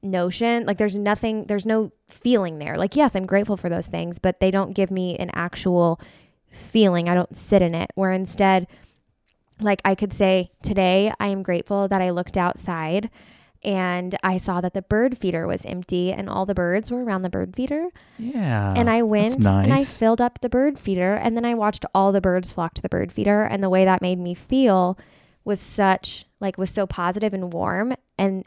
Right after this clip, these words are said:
Speaker 1: I c-, I remember what that felt like. And so when I'm writing that down the next morning, I'm able to go back to that feeling.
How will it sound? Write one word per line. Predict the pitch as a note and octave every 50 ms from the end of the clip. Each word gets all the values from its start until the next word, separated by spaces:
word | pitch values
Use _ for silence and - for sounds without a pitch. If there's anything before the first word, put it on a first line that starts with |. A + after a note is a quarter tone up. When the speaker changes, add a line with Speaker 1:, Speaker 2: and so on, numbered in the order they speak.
| _ _ -
Speaker 1:
I | F#3+ G3 F#3+
c-, | - - -
I | F#3+ G3+
remember | G3 F#3 F#3 F3+ F#3 F#3+ G#3 G#3 F#3+ F#3 E3
what | E3 E3 -
that | F3 - - -
felt | - E2 -
like. | - - - - - -
And | F#3+ F#3+
so | - - F3+
when | F3+ F3+
I'm | F3+ F3 F3+ F3+
writing | F#3 F#3+ F#3+ G3 F#3+
that | G3 G#3+ - -
down | - F#3+ F#3 F#3 F#3+ F#3 - _ _ _ _ _ _ _ _ _ _ -
the | G3
next | G3+ F#3 F#3 - - - - G3
morning, | G3 G3 G3 G3 F#3+ F3+ F3 E3+ E3+ E3+ F3+ F3+ _ _ _ _
I'm | - F#3 F#3 F#3
able | F#3 F#3+ F#3+ F#3 F#3+
to | - -
go | F#3 F#3+ F3+
back | F3 F3+ E3+ E3 E3 -
to | - -
that | E3+ E3 D#3 -
feeling. | F#3 - - D#3+ A#2 - - D2+ D2+ - -